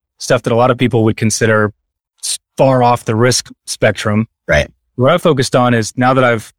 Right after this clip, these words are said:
Speaker 1: departed the corporate world, a lot of friends, family, colleagues have come out and said, How are you doing what you're doing teach me. And I'm like, "Okay, well, so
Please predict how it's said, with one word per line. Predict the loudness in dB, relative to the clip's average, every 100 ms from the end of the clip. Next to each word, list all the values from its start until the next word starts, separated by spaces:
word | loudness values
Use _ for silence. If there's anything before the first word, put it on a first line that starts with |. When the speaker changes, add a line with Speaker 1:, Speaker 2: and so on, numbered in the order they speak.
| -6
Speaker 1:
departed | -6 -2 0 0 -2
the | -4
corporate | -2 -2 -2 -2
world, | 0 0 2 0 -2 _ _ -8
a | -2
lot | 0 0
of | -2
friends, | -2 2 0 0
family, | 0 0 0 0 -4 _
colleagues | -2 0 2 0 -2 -4 -8
have | -8
come | -2 0
out | 0
and | 0
said, | 0 0 0 -4 _ _
How | -4 0 2
are |
you | 2 0
doing | 2 4 4 4
what | 2 0
you're | -2
doing | 2 2 2 2 -2 -6 _ _ -2
teach | 2 2 2
me. | 0 0 -4 _ _ _ _ _ _ _
And | -4
I'm | 0
like, | 2 0
"Okay, | -4 -2 0
well, | 0
so | 0 0 0